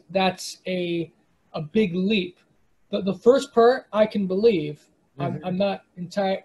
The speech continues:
Speaker 1: I could see that as plausible. Um, he was interested in a woman, you know. I have my share of, uh, my shady
Speaker 2: Yeah.
Speaker 1: past of being interested in certain women. Maybe I shouldn't be
Speaker 2: Yeah.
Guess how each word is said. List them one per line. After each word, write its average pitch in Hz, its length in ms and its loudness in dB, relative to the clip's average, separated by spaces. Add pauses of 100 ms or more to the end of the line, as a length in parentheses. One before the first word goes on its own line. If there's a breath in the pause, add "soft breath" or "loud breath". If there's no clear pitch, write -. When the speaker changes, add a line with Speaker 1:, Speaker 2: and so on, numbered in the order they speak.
(100)
Speaker 1:
I 196 100 -2
could 190 200 -8
see 226 120 -2
that 196 180 2
as 156 120 -10
plausible. 165 560 -4 (340)
Um, 156 400 0
he 180 240 -6
was 175 160 -2
interested 185 300 -2
in 170 40 -4
a 170 60 -2
woman, 160 300 -4
you 147 80 -8
know. 147 240 -6 (180)
I 202 220 2
have 180 280 0 (520)
my 170 200 0
share 175 380 0
of, 160 320 0 (120)
uh, - 20 -12 (120)
my 180 240 -4
shady 190 340 2
Speaker 2:
Yeah. 175 120 -2
Speaker 1:
past 175 720 -6
of 180 180 -4
being 202 200 2
interested 196 340 -4
in 185 80 -2
certain 185 320 -6
women. 190 260 -2
Maybe 185 280 -2
I - 40 0
shouldn't 214 240 2
be 180 60 4
Speaker 2:
Yeah. 117 360 2